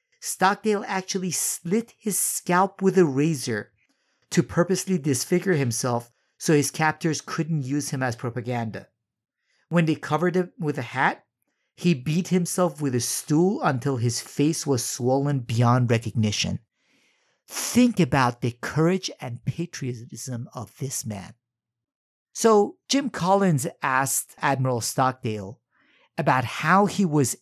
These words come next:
able to survive the prison camp for seven and a half years in Vietnam and why many others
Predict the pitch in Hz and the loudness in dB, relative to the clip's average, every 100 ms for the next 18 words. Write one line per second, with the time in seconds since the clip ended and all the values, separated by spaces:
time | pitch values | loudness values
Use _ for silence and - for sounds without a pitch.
0 | 123 139 139 151 - 160 151 147 143 139 | -2 0 2 0 0 -2 0 0 -4 -6
1 | _ - - 165 131 110 123 147 139 107 | _ -8 2 4 4 2 0 2 2 0
2 | 107 - 123 - 139 131 113 - 113 110 | -6 -6 -6 -2 -2 0 -2 -2 -2 -2
3 | - 113 - - 131 139 131 117 104 117 | -4 -4 -2 2 2 4 2 2 2 0
4 | 113 135 131 104 104 - - 135 110 123 | 0 0 0 -2 -6 -8 2 2 4 2
5 | 131 127 117 98 120 - _ _ _ _ | 2 2 2 0 -4 -8 _ _ _ _
6 | - 175 160 156 185 220 240 233 _ - | 4 6 6 6 6 4 2 -2 _ -2
7 | 143 190 214 214 170 165 170 143 117 | 4 6 6 4 4 4 4 4 0